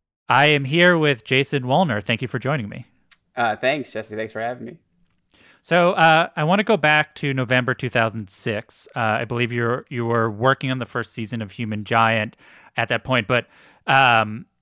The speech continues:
Speaker 1: that is when the first Borat came out. Um,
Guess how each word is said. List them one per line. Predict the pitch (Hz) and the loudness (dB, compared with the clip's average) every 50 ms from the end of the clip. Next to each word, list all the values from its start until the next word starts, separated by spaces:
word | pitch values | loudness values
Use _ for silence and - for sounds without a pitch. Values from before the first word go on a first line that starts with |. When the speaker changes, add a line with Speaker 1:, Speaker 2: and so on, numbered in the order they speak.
| _ - | _ -4
Speaker 1:
that | - 147 175 233 285 254 | 2 2 2 2 2 0
is | 185 160 135 131 | -2 -2 0 -2
when | 139 139 135 127 131 123 113 - - 135 | 0 2 2 2 0 -4 -10 -12 -12 -10
the | 127 | -8
first | 120 - 165 156 143 - - | -4 0 0 0 0 0 0
Borat | 127 117 110 104 110 - _ - | 0 0 2 2 0 -2 _ -10
came | - 135 123 117 110 | -6 -4 -4 -2 -2
out. | 110 107 107 110 - - _ - _ - | -4 -4 -4 -6 -8 -12 _ -20 _ -6
Um, | - 123 123 120 120 117 117 120 120 120 117 120 | -2 0 2 2 2 2 2 0 -2 -4 -6 -8